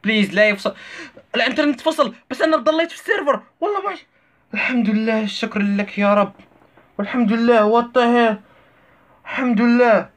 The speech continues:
بس راح اموت، راح اموت. والله الحمد لله. والانترنت ضاربه، اوكي. يا، طرت ومت. وصار ما عندي شحن، لازم اني اشحن الهاتف، بس راح اصل انتهي من الجيم، بعدين راح اشحن الهاتف.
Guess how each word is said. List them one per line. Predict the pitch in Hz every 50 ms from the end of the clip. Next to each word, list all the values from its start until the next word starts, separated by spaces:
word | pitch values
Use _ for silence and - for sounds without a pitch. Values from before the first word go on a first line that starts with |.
| _ _ -
بس | 202 196
راح | 226 202 196
اموت، | 208 208 196 165 -
راح | 160 151 165
اموت. | 165 165 156 127 - - _ - - - - - - _ _ _ _ - - _ _ _ _ _ _ _ _ _ _ _ _ _ - _ _ _ _ _ - -
والله | 120 131 147 151 151 147 139
الحمد | 131 - - 165 151 143 131
لله. | 139 139 139 139 135 139 147 160 156 151 135 117 117 - _ _ _ _ _ -
والانترنت | 180 190 208 196 214 202 - 208 196 - - 151 143 - - - 139
ضاربه، | 151 190 190 170 170 175 185
اوكي. | 185 - 156 - - 190 208 208 - _ _ _ _ _ _ -
يا، | 202 226 220 160 131
طرت | - - 240 220 208 -
ومت. | 185 143 123 117 - - - _ _ _ _ _ -
وصار | 160 170 180 180 180 175 175 175 175 170 165 - - - - - - - - 196 185
ما | 180 180
عندي | 170 175 170 160 165
شحن، | - - 180 180 165 151
لازم | 143 151 139 147 151
اني | 147 151 -
اشحن | 135 - 151 143
الهاتف، | 135 143 165 - 220 196 -
بس | 196 196 - - _ _ _ _ _ _ _ _ _ _ _ -
راح | - - -
اصل | 202 196 226 220 208
انتهي | 202 - - - - 196 190 190 196
من | 175 185 180
الجيم، | 165 147 175 208 202 190
بعدين | 165 151 151 160 165
راح | 143 - - -
اشحن | - - 151
الهاتف. | 143 127 123 123 123 120 - 139